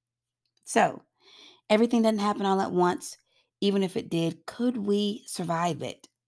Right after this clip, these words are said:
Probably not, because it would be impossible. It would be overwhelming. It would be too much for you to handle.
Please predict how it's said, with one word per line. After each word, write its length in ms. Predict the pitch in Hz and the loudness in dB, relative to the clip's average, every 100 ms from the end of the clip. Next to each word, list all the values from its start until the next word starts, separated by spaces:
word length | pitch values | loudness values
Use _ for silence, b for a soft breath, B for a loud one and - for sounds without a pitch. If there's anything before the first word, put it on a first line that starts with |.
| - | -10
Probably 500 | - 254 240 240 254 | -4 -2 0 4 4
not, 480 | 247 311 - - - _ b b b b b | 4 2 -4 -6 -14 _ b b b b b
because 560 | 180 - 190 180 170 - - | -6 0 2 2 -2 -8 2
it 240 | 208 208 | 4 4
would 320 | 202 185 180 - | -2 -6 -4 -4
be 340 | 180 180 - | -2 -2 -2
impossible. 800 | 180 165 - - 175 160 151 135 160 | -2 -2 -4 -6 -4 -6 -6 -4 0
It 220 | 190 - | 0 0
would 400 | 175 170 - - | -2 -2 -4 -4
be 300 | 165 165 - | -2 -2 -2
overwhelming. 920 | 175 165 165 143 147 147 147 143 - - B B B - | -2 -2 -2 -2 -2 -2 -2 -6 -8 -10 B B B -4
It 160 | 180 | -2
would 300 | 156 170 143 | 0 -2 0
be 300 | 170 180 175 - | -2 -2 -2 -6
too 300 | - 262 254 | -4 2 6
much 960 | 247 254 269 339 - - - - - _ _ _ _ | 6 8 6 4 0 -2 -6 -8 -10 _ _ _ _
for 200 | - 175 | -10 -6
you 600 | 170 247 285 180 190 - _ _ _ _ _ _ - | 0 4 4 4 2 0 _ _ _ _ _ _ -10
to 80 | 190 | -4
handle. 500 | 180 180 165 143 | 0 2 0 -2